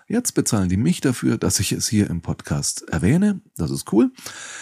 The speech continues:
Das bedeutet, ja, es ist bezahlte Werbung,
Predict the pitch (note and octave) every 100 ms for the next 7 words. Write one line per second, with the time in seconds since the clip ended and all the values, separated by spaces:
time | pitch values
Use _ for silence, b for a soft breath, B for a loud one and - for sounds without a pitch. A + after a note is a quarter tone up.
0 | B B A#2+ - C3+ B2 B2+ A2 F#2+ D#3+
1 | - - D3 - - - D3 D3 D3+ D#3
2 | F3+ F#3 F#3+ F#3